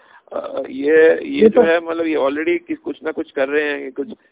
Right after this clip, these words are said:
Speaker 2: ये
Speaker 1: तरह
Speaker 2: तो,
Speaker 1: के
Speaker 2: ये तो आपकी सुविधा है, वो तो अपनी जॉब करते हैं, वो तो जॉब करते हैं, कोई फ्री में थोड़ी काम
Speaker 1: भाई, अगर कोई जो है पैम्फलेट ले लेगा तो मैं सोचता हूँ कि वो, वो फोटो भी ले देगा जो है, ठीक है, अगर वो, वो,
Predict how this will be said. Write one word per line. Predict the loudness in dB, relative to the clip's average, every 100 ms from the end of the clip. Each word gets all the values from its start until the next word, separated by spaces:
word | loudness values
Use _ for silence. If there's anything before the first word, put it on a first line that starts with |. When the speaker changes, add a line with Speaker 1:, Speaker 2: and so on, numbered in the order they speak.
| -4
Speaker 2:
ये | 2 6
Speaker 1:
तरह | 6
Speaker 2:
तो, | 4
Speaker 1:
के | 2 4
Speaker 2:
ये | 6
तो | 8
आपकी | 8 8
सुविधा | 8 8 8 8
है, | 10 10
वो | 10
तो | 8
अपनी | 6 6
जॉब | 8 8 8
करते | 6 6 6
हैं, | 6
वो | 6
तो | 4
जॉब | 6 6
करते | 6 4 4
हैं, | 4
कोई | 2
फ्री | 4 6
में | 6 6
थोड़ी | 4
काम | 4
Speaker 1:
भाई, | 4
अगर | 2 0 -2
कोई | 0 -2 0
जो | 0
है | 2
पैम्फलेट | 0 -2 -6 -6 -6 -4
ले | -4
लेगा | -2 -2 -4
तो | -8 -14
मैं | -14
सोचता | -8 -10 -8 -12
हूँ | -12
कि | -8
वो, | -6 -6 -8 -10
वो | -8 -8 -8 -10
फोटो | -8 -8
भी | -8 -10
ले | -10
देगा | -12 -14 -16
जो | -20
है, | -20 _
ठीक | -16 -8
है, | -6
अगर | -4 -4
वो, | -4 -6 -6
वो, | -4 -6